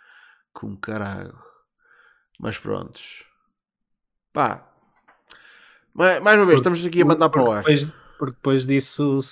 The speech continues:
Speaker 2: só se fosse os canais da H B O, mas aí eu duvido que eles metam shows na H B O.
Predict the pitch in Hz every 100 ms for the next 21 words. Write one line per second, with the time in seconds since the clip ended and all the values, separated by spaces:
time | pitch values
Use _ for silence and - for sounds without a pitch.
0 | - _ _ - 127 - 120 - 127 123
1 | 120 123 120 - 123 120 123 135 131 143
2 | - 104 104 101 104 104 104 104 - 107
3 | - 110 104 113 107 107 107 - 113 110
4 | 107 110 - 120 101